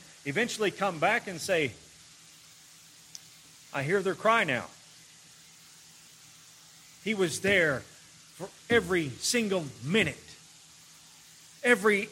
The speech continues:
hour, every day, the Lord was in the midst of his people because this is his covenant people.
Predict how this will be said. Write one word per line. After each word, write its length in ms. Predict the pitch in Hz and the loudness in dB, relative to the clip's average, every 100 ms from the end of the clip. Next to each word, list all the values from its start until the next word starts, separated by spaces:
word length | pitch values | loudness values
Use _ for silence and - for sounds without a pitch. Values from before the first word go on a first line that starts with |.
| - | 0
hour, 540 | 170 180 165 151 139 - - | 4 4 4 2 0 -4 -2
every 360 | 226 214 226 196 | 2 4 2 0
day, 600 | 127 175 170 151 131 110 - - | -2 4 4 4 0 -6 -14 -6
the 100 | 170 | -2
Lord 360 | 175 180 170 151 | 2 4 2 0
was 240 | 160 - | -2 -4
in 260 | - 202 185 | -4 -4 -2
the 80 | 170 | -2
midst 340 | 185 170 - | 0 -2 -4
of 80 | 151 | -4
his 140 | 143 | -4
people 280 | - 180 165 | -4 -2 -2
because 400 | 151 180 160 113 | -4 -2 -4 0
this 320 | 233 254 - | 2 4 2
is 120 | 196 - | -2 -2
his 180 | 170 | -2
covenant 460 | - 208 190 196 - | 4 4 4 -2 -6
people. 260 | 170 139 | -8 -8